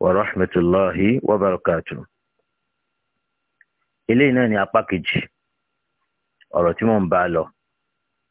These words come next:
nípa àwọn ọ̀tá Islam, àwọn tí wọ́n yìí ṣe Mùsùlùmí,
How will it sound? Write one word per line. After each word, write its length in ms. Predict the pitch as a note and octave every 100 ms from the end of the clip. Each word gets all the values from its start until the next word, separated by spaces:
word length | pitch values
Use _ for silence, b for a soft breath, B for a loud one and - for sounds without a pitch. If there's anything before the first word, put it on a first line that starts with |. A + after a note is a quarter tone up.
| _ _ _ _ -
nípa 260 | G2 G2+ G2
àwọn 180 | F2+ F#2
ọ̀tá 200 | F2+ - G2+
Islam, 440 | G2 - F2 F2 D#2+ _ _ _ _ _ _ _ _ _ _ _ _ _ _ _ _
àwọn 220 | - F2+ F#2+
tí 100 | A#2
wọ́n 140 | G#2
yìí 120 | F#2+ -
ṣe 80 | G2+
Mùsùlùmí, 540 | F#2 F2 E2+ E2 F2